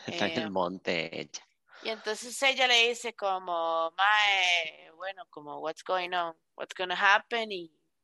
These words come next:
Speaker 2: otra escenita de acción muy buena, ellos deciden tener un duelo. Este, claramente, Xu Lian es mejor, pero la amiga tiene la espada,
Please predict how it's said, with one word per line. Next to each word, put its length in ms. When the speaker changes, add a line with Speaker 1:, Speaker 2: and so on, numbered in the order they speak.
Speaker 2:
otra 460
escenita 460
de 40
acción 340
muy 100
buena, 480
ellos 220
deciden 340
tener 340
un 100
duelo. 460
Este, 880
claramente, 1120
Xu 520
Lian 320
es 160
mejor, 520
pero 400
la 120
amiga 260
tiene 260
la 100
espada, 600